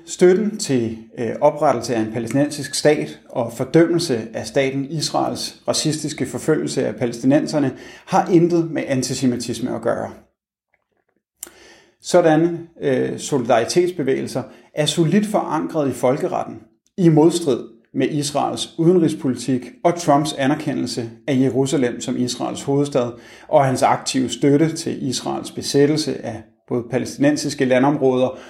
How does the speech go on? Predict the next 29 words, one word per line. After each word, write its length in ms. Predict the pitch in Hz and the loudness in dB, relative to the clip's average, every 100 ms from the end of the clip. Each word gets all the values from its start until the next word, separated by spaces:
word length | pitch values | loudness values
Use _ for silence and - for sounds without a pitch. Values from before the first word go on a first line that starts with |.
| - | 0
og 140 | 135 | 2
i 40 | 131 | 2
Golan, 440 | 131 127 127 143 | 2 4 4 2
som 220 | - 135 117 | 0 -4 -4
jo 140 | 113 | -4
tilhører 460 | 123 120 120 120 113 | -4 -4 -4 -6 -8
Syrien. 380 | - 151 117 110 - _ _ _ _ _ - - - - - _ _ _ | -4 -2 -2 -8 -16 _ _ _ _ _ -20 -20 -20 -20 -20 _ _ _
Mette 180 | 156 160 | 2 2
Frederiksen 400 | 160 196 190 147 | 4 2 2 -2
påstår 680 | 143 156 - 135 - - _ _ - | 2 0 0 -4 -4 -18 _ _ -10
i 100 | 147 | -6
Politiken, 640 | 135 127 - 165 170 175 - - | -2 -2 2 4 4 0 -8 -2
at 160 | 143 | -2
antisemitismen 880 | 143 170 170 170 170 139 - 127 135 | 2 2 4 0 0 0 -2 -4 -2
i 60 | 127 | 2
Danmark 360 | 127 139 156 | 2 2 -2
i 40 | 135 | -2
høj 240 | 156 170 | 0 -2
grad 280 | - 131 135 | 0 -4 -4
skyldes 500 | - 143 156 156 - - | -4 0 0 -2 -6 0
indvandring. 600 | 156 165 143 107 110 110 - _ _ _ _ _ _ - - - _ _ | 4 4 4 0 -6 -8 -12 _ _ _ _ _ _ -20 -20 -20 _ _
Hun 360 | - 165 165 - | 4 4 4 0
anklager, 500 | 147 156 160 131 120 101 - _ - | 2 2 2 -2 -2 -8 -20 _ -10
øh, 80 | 120 120 | -10 0
indvandrermiljøer 880 | 156 175 139 139 131 117 127 127 117 - | 4 4 4 0 0 0 -4 -6 -10 -14
og 100 | - - | -8 0
dele 280 | 135 156 156 | 2 4 4
af 140 | 117 | 4
venstrefløjen 600 | 147 175 170 151 117 113 | 2 2 -2 -2 -2 -6